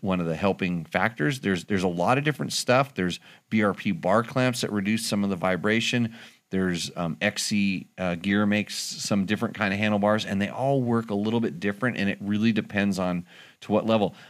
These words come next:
I even, on some of my adventure bikes, I run the foam, like, called lawnmower grips,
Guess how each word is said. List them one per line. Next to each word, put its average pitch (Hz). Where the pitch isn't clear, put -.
I 123
even, 156
on 110
some 131
of 143
my 127
adventure 107
bikes, 147
I 101
run 107
the 95
foam, 123
like, -
called 123
lawnmower 98
grips, 80